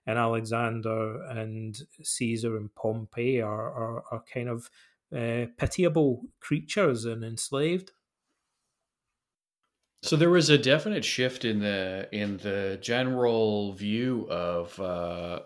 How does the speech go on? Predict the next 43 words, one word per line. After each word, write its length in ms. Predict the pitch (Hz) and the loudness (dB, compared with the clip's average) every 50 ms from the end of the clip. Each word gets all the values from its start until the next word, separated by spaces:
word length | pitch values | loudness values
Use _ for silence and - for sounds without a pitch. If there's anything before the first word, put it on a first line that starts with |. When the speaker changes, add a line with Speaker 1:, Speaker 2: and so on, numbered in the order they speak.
| - _ _ _ - | -14 _ _ _ -2
Speaker 2:
Alexander 460 | 98 98 101 101 101 107 101 95 92 | 0 0 0 0 0 0 -2 0 -2
the 100 | 90 95 | -4 -6
Great 280 | - 104 98 98 95 | -4 -4 -2 -2 -2
over 240 | 98 95 90 90 87 | -2 -4 -4 -6 -8
time, 340 | - - 113 117 123 120 123 | -4 -2 -2 0 0 0 -2
is 100 | 127 127 | -2 -4
sort 180 | - 131 123 123 | -4 -2 -4 -4
of 80 | 120 127 | -4 -4
what 100 | 123 110 | -4 -4
you're 100 | 120 117 | -4 -4
saying. 320 | - - 120 127 139 127 | -2 -2 -2 0 0 2
I 60 | 113 | 2
mean, 260 | 107 110 110 107 104 | 2 4 4 2 2
I 80 | - 117 | 0 -2
mean, 160 | 113 107 107 | 0 0 2
ultimately, 680 | 110 123 123 - 120 117 110 - 95 95 92 92 92 - - - - - - _ _ _ - _ | 0 0 -2 -2 -2 -4 -2 -2 -2 -4 -4 -6 -8 -12 -18 -20 -20 -20 -20 _ _ _ -14 _
um, 360 | 104 101 98 95 95 98 - - | -4 -2 0 0 0 -2 -2 0
I 200 | - 117 131 135 | 2 4 4 4
know, 260 | 135 135 123 120 - - | 4 4 2 2 0 -2
you 120 | 127 120 | 0 0
know, 100 | 107 95 | 2 2
I've 260 | 95 98 110 104 104 | 4 2 2 0 -2
re-, 220 | 107 113 120 117 - 131 | -2 -2 -2 -2 -2 2
read 200 | 127 131 127 - | 4 4 4 4
some 200 | - 127 117 113 | 4 0 0 0
of 160 | 107 98 95 | 0 -2 0
the 420 | 104 101 98 98 95 95 95 90 - - | 0 2 2 2 0 0 -2 -2 -2 -2
article 340 | 113 123 131 127 - 117 104 | 0 0 0 -2 -2 -4 -4
that 180 | 101 98 - 101 | -4 -6 -6 -8
you've 120 | 98 90 | -8 -4
written 200 | 98 95 85 92 | -4 -4 -4 -4
on 120 | 92 92 | -4 -4
this 180 | 90 90 87 - | -4 -6 -6 -4
subject, 480 | 92 87 85 85 90 85 85 - - - - | -6 -6 -6 -4 -6 -6 -6 -6 -8 -8 -8
and 140 | 101 98 98 | -6 -6 -4
it 80 | - | -4
speaks 340 | - - - 117 107 104 - | -6 -4 -4 -4 -4 -4 -4
about 480 | 107 - 98 95 98 95 95 98 - - | -4 0 2 2 2 2 0 -2 -6 -8
Julius 460 | - 110 107 104 101 101 104 - - | -4 -4 -2 -2 -2 -2 -4 -4 -2
Caesar 400 | 110 107 104 101 104 98 98 - _ - | -2 -2 -2 -2 -2 -4 -6 -8 _ -8
m-, 140 | 120 120 - | -8 -6 -6
seeing, 920 | - - - 127 120 117 113 113 107 107 104 101 101 98 95 95 95 90 - _ - | -6 -6 -4 -2 0 0 2 2 2 2 2 0 -2 -2 -4 -6 -8 -10 -10 _ -6
uh, 340 | 92 90 85 85 80 87 | -4 -2 -2 -2 -2 -4